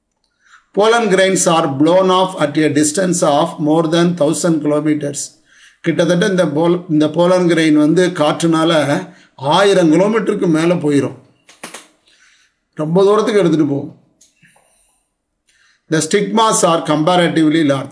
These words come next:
Stigma என்பது பெண் பாகம், அதாவது இந்த pollen grain-ஐ கவரக்கூடிய அந்த பகுதி, அது பெரிதாக இருக்கும். Protruding, வெளியே நீட்டிக்கிட்டு இருக்கும். And sometimes hairy to drop the pollen grain. இந்த மாதிரி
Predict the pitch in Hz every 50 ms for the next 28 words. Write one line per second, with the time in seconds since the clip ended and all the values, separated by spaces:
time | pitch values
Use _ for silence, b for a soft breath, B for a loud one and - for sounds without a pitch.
0 | - - - - 170 175 170 180 175 175 175 165 151 151 151 156 170 185 180 180
1 | 156 151 165 160 160 151 131 110 127 151 - b b b b b b b - 147
2 | 156 165 170 170 180 165 156 - - 175 175 180 185 175 175 165 151 151 160 160
3 | 160 165 180 202 196 139 - 147 143 156 165 170 165 139 156 160 151 147 156 156
4 | 156 151 139 139 139 131 139 143 143 147 127 135 - - b b b b b _
5 | - 151 160 147 143 165 170 175 190 202 190 185 180 175 165 151 147 151 147 -
6 | 160 143 139 131 143 170 175 B B B B B - - 175 185 175 196 208 208
7 | 202 185 160 131 - - - 156 160 170 180 196 190 175 165 175 180 175 185 170
8 | 160 160 139 151 147 139 127 139 143 160 175 175 b b b b b b - 170
9 | 170 156 151 - - 180 180 190 185 214 214 214 214 185 - 190 170 139 160 180
10 | 190 208 202 214 220 214 170 185 185 170 - 165 165 165 165 - - 175 170 170
11 | - 151 147 147 139 131 131 123 123 120 110 - 139 151 151 147 151 151 151 151